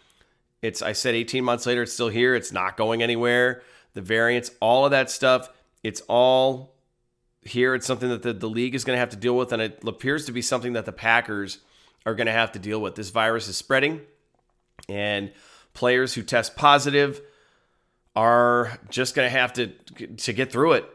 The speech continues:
and kinda deal with it. And we had some players earlier this season, Aaron Rodgers, Davante Adams, who tested positive.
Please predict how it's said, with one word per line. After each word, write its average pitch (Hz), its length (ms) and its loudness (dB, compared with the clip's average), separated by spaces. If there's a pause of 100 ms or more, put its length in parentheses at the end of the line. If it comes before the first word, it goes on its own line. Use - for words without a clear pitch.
and 110 160 -4
kinda 131 220 2
deal 120 200 2
with 131 200 -2
it. 104 80 -2
And 101 80 -4
we 117 80 -4
had 127 180 2
some 113 140 -8
players 127 340 -2
earlier 127 340 -2
this 113 180 -4
season, 143 340 -2
Aaron 113 260 0
Rodgers, 113 420 2
Davante 110 480 -2
Adams, 127 320 2
who 110 100 -8
tested 113 400 -4
positive. 123 520 0